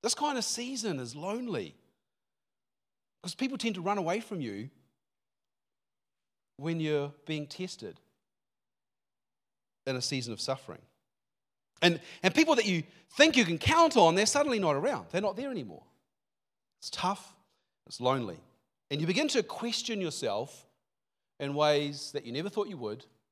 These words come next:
but you go deep. You go real deep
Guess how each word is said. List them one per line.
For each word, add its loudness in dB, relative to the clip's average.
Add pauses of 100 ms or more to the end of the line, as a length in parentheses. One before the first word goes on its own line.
(640)
but -2
you -4
go -2
deep. -10 (580)
You -14
go -4
real -4
deep -12